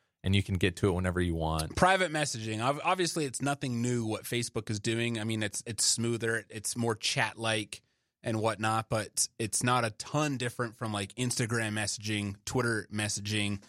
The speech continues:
Speaker 2: So will Facebook Messenger just go that route where it's eventually spammed to death? And I guess that's kind of what he's saying is, "Guys, we have this golden opportunity." And he shows some pretty interesting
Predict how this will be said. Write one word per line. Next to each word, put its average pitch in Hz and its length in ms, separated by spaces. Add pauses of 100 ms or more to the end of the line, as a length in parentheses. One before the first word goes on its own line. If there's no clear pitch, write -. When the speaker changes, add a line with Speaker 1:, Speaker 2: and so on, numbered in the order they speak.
(140)
Speaker 2:
So 139 180
will 151 400
Facebook 147 480
Messenger 131 680 (460)
just - 300
go 120 240
that 117 220
route 117 340
where 113 160
it's 107 160
eventually 110 400
spammed 110 400
to 117 60
death? 120 280 (240)
And 135 80
I 143 40
guess 175 160
that's 156 220
kind 151 240
of 139 60
what 131 120
he's 113 220
saying 135 300
is, 98 100
"Guys, 131 340
we 160 140
have 165 160
this 135 160 (180)
golden 131 460
opportunity." 110 760
And 110 80
he 127 60
shows 254 340
some 147 140
pretty 170 280
interesting 120 800